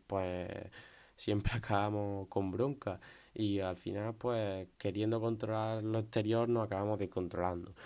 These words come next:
Si tomamos con los conceptos de filosofía moderna, esto nos acerca a entenderlo, ¿no? Lo que, lo que acabo de decir. Eh, la transparencia es muy importante, ya que la actividad no reflexiva, que, que significa no pensante del ser humano, más bien.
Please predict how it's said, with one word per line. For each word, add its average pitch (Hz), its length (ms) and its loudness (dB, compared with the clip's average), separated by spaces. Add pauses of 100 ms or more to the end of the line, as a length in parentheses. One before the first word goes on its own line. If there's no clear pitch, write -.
(180)
Si 110 160 2
tomamos 107 420 6
con 120 280 6
los 113 120 4
conceptos 110 560 -2
de 107 140 2
filosofía 101 480 0
moderna, 110 460 -2
esto - 260 -6
nos 101 140 0
acerca 101 300 -2
a 95 40 -2
entenderlo, 87 680 -6
¿no? 98 140 -4
Lo 92 100 -4
que, 87 200 -4 (120)
lo 90 160 0
que 87 80 -10
acabo 85 260 -2
de 80 60 -4
decir. 87 280 -6 (420)
Eh, 95 540 2
la 95 160 4
transparencia 117 680 4
es 123 40 0
muy 107 120 2
importante, 110 720 -2
ya 92 180 -2
que 95 120 -4
la 98 100 0
actividad 95 600 2
no 95 420 2
reflexiva, 95 760 0 (120)
que, 87 300 -6 (520)
que 101 100 -6
significa 107 440 -2
no 107 180 2
pensante 104 500 -2
del 95 100 -4
ser - 180 -8
humano, 98 300 -2
más 92 100 -4
bien. 104 200 -4